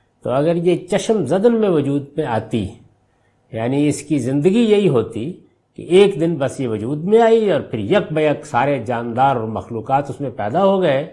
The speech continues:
تو وہ بحث جو اس وقت ایک حجاب پڑا ہوا ہے، اس کی ہو رہی ہے، جس میں انسان اس غلط فہمی کا شکار ہو جاتا ہے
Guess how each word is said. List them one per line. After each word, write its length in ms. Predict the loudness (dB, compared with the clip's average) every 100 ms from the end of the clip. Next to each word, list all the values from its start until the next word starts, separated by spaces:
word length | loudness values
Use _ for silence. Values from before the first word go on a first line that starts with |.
| -18 _ _ _ _
تو 100 | -8
وہ 180 | -2 -2 0
بحث 400 | 2 4 2 0
جو 60 | -4
اس 300 | -2 -4 0
وقت 240 | -2 -2 -16 _ _ _ -6
ایک 220 | -4 -4 -6
حجاب 480 | -4 2 4 4 2
پڑا 200 | 2 4
ہوا 300 | 4 2 0
ہے، 80 | 0
اس 200 | -4 -6
کی 160 | -6
ہو 180 | -2 0
رہی 300 | 2 2 2
ہے، 160 | 0 -6 -14 _ _ -12
جس 220 | -10 -2
میں 140 | 0
انسان 460 | 0 -2 -2 0 0
اس 160 | -2 -2
غلط 260 | -2 -4
فہمی 400 | -6 -2 0 0
کا 140 | 0 -2
شکار 360 | -2 -2 0
ہو 140 | 0 0
جاتا 420 | 0 -2 0 0
ہے 160 | 0